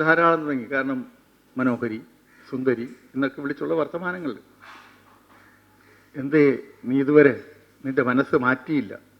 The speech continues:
ഇത്ര വലിയ പോരാളിയായ നമ്മെ നീ എന്തുകൊണ്ട് ഇഷ്ടപ്പെടുന്നില്ല? നാം എല്ലാ സൗഭാഗ്യങ്ങളും നിനക്ക് നൽകാം എന്ന് പറഞ്ഞിട്ടും നീ എന്തേ നമ്മുടെ കൂടെ വരുന്നില്ല?" എന്നൊക്കെ പറഞ്ഞുള്ള വർത്തമാനം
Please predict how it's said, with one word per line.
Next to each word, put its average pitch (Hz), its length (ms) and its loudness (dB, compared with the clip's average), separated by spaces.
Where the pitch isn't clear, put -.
ഇത്ര 196 140 4
വലിയ 175 240 6
പോരാളിയായ 175 580 10
നമ്മെ 151 260 2
നീ 151 80 -4
എന്തുകൊണ്ട് 160 360 -2
ഇഷ്ടപ്പെടുന്നില്ല? 117 540 -6
നാം 147 200 2
എല്ലാ 180 180 8
സൗഭാഗ്യങ്ങളും 185 720 10
നിനക്ക് 165 260 -4
നൽകാം 147 280 2
എന്ന് 160 200 -2
പറഞ്ഞിട്ടും 135 440 -4
നീ 131 160 0
എന്തേ 143 220 0
നമ്മുടെ 135 240 -2
കൂടെ 131 180 -2
വരുന്നില്ല?" 117 400 -4
എന്നൊക്കെ 143 340 -4
പറഞ്ഞുള്ള 117 340 -6
വർത്തമാനം 123 580 -4